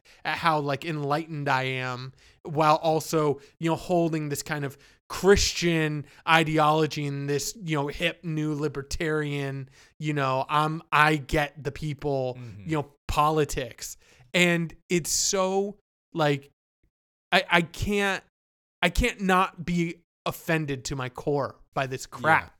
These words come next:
Speaker 2: Yeah.
Speaker 1: you know? It, it's ju-, it's shocking to me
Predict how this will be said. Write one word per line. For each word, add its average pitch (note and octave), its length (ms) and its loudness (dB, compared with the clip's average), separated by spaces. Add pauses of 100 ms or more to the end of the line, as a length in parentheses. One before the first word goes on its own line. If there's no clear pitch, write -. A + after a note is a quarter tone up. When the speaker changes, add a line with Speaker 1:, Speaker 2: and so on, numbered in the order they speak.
Speaker 2:
Yeah. D#3+ 80 -6
Speaker 1:
you D3 60 -2
know? D#3 320 -6 (420)
It, G3+ 180 -2
it's F3+ 200 -4
ju-, A3 180 -4
it's G3 180 -4
shocking A3+ 680 -4
to - 120 -6
me B2+ 320 -6